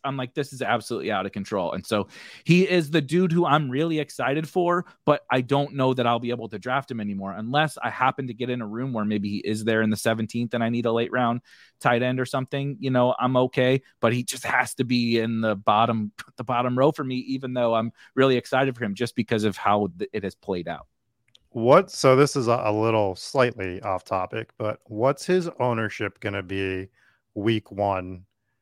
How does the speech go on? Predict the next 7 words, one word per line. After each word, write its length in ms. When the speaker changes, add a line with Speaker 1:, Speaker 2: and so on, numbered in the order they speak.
Speaker 2:
in 560
these 400
D 180
K 640
and 180
FanDuel 480
tournaments? 680